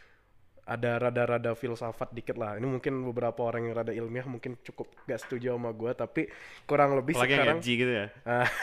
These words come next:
Speaker 1: <laughs> sekarang yang lagi rame, bukan lagi rame sih sebenarnya, udah lama banget. Ini dari abis Perang Dingin. Salah satu stigma yang paling, bukan salah, bukan stigma, eh, pandangan atau teori naratif yang gedenya itu salah satunya adalah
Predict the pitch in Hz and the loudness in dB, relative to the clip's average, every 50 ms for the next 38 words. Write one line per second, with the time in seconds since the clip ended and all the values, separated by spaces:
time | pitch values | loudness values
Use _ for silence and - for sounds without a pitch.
0 | - - - - - - - 202 - - - - 143 151 170 185 196 185 175 170 | -2 -4 -4 -6 -10 -10 -10 -10 -10 -4 2 6 8 10 10 10 10 10 10 8
1 | 160 151 143 143 147 143 143 139 135 135 135 131 131 135 131 - 147 147 - 202 | 6 6 6 6 8 8 8 8 8 6 4 4 4 2 0 0 0 2 4 6
2 | 202 202 202 185 180 185 175 175 196 226 208 208 214 202 214 180 170 170 208 196 | 8 8 8 8 8 8 8 8 10 10 8 6 6 0 0 4 8 8 10 10
3 | 180 185 156 151 151 151 139 143 147 147 143 143 147 156 - - - 131 147 180 | 12 10 10 10 8 6 4 0 2 4 6 6 6 6 4 2 0 0 0 2
4 | 180 156 147 143 135 156 170 - - - 147 139 135 135 151 143 - - - - | 4 4 4 6 6 4 0 0 2 2 2 2 2 0 -4 -4 -6 -6 -2 -2
5 | 147 131 135 135 131 151 170 147 127 123 131 139 - - - - - - - - | 0 0 0 0 -2 -2 -2 0 -2 -2 -2 -4 -8 -10 -18 -18 -18 -18 -18 -18
6 | - - - 156 147 156 160 - 170 165 - 180 180 - - - 165 - - 175 | -12 -4 2 4 4 4 4 4 2 2 2 2 0 0 0 0 0 0 2 4
7 | 185 208 202 190 180 175 165 160 131 139 143 147 - 147 147 147 160 - 151 143 | 6 6 6 6 6 4 4 4 2 0 -2 0 0 0 0 0 -2 -4 -2 -2
8 | 156 143 - 170 160 160 135 - - 135 139 135 135 135 - 165 170 170 160 160 | -2 0 0 0 0 0 0 0 0 2 2 2 2 4 4 4 4 6 6 6
9 | 165 170 160 151 143 147 143 139 139 - - 139 135 - 143 139 139 139 139 139 | 6 6 4 2 2 2 0 0 -2 0 0 0 2 4 4 4 6 4 4 2
10 | 139 135 131 131 127 123 127 - - 139 139 139 139 139 139 - 143 135 - - | 0 0 0 -2 -2 -4 -6 -4 -2 0 2 4 4 4 2 2 -2 -6 -2 0
11 | 143 135 139 127 135 127 127 139 139 113 127 127 123 135 170 175 160 147 139 131 | 0 2 2 0 -2 -2 2 2 2 4 2 2 2 2 2 0 0 0 0 0
12 | 131 135 127 - 139 151 175 165 143 135 127 120 117 123 147 175 | 0 -2 -2 -2 0 2 2 2 2 2 0 -2 0 0 0 0